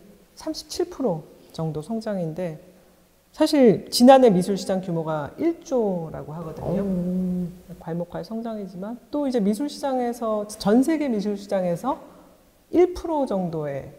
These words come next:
Speaker 1: 그
Speaker 2: 음.
Speaker 1: 비중을 차지하고 있는데, 우리나라 지디피 이런 규모를 생각하면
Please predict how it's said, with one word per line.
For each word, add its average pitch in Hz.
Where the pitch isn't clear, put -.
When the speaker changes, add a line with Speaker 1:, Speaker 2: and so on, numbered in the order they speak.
Speaker 1:
그 -
Speaker 2:
음. -
Speaker 1:
비중을 185
차지하고 247
있는데, 160
우리나라 220
지디피 185
이런 220
규모를 196
생각하면 220